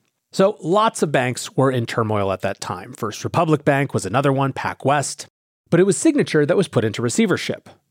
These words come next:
Why was that the bank that wasn't allowed to attempt to use these Fed facilities on Monday? We've got Frank here saying that the F H L B and the Fed were aware that there was a pretty generalized bank run going on.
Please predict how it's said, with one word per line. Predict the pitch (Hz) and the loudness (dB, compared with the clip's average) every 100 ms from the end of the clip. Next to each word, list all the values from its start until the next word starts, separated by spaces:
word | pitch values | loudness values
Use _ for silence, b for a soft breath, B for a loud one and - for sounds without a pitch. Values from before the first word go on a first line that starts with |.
| _ | _
Why | - 110 190 269 | -4 0 2 2
was | 262 175 | 0 0
that | - - | 0 0
the | - | 0
bank | 135 117 120 123 - | 0 0 0 -6 -6
that | - 226 | 2 4
wasn't | 208 220 220 | 6 4 4
allowed | 196 208 240 233 160 | 6 6 6 4 2
to | 185 | 2
attempt | 190 - - 269 214 - - | 2 0 -2 0 0 -4 -4
to | - | 0
use | 131 220 233 170 147 | 4 4 6 6 6
these | 156 147 | 2 2
Fed | 175 190 | 0 0
facilities | 175 - 269 156 147 | 0 0 4 4 4
on | 165 180 | 2 2
Monday? | 254 208 87 - _ - | 2 0 -4 -14 _ -2
We've | 165 | 0
got | 202 220 | 2 0
Frank | - 240 233 | 0 0 0
here | 233 | 0
saying | 190 190 175 | 2 2 2
that | 147 | 0
the | 156 | 0
F | 151 | 2
H | 156 143 | 2 0
L | 123 | -2
B | 110 208 196 | 2 2 4
and | 175 | 2
the | |
Fed | 127 190 185 | 2 2 4
were | 156 | 4
aware | 143 143 240 214 | 4 4 4 2
that | 165 | 2
there | 170 | 0
was | 156 | 0
a | 156 | -2
pretty | - 254 214 | -2 0 0
generalized | - 175 214 175 143 139 | 0 2 4 4 2 2
bank | - 123 127 | -2 -2 0
run | 135 127 | -2 -2
going | 92 98 | -6 -2
on. | 127 180 - | 0 0 -2